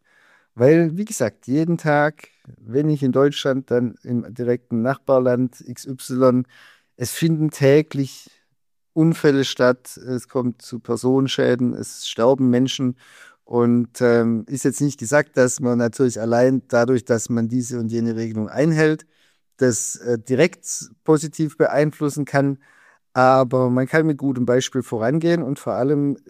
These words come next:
es sind ja immer die, die nicht harten Folgen, die dann auch noch eine riesengroße Rolle spielen. Die psychischen Belastungen.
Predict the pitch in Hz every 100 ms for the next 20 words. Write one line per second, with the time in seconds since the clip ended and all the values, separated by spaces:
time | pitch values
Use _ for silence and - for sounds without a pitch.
0 | 85 127 - 135 143 131 131 135 127 123
1 | 123 127 127 _ _ _ _ _ _ _
2 | _ 123 131 160 180 - - - _ _
3 | 117 - 180 - 180 180 - 175 185 190
4 | 175 170 165 160 165 - 147 180 175 143
5 | 123 110 107 107 113 101 - 92 82 -
6 | - 107 101 110 123 - 160 151 131 131
7 | 120 107 107 - - 107 104 107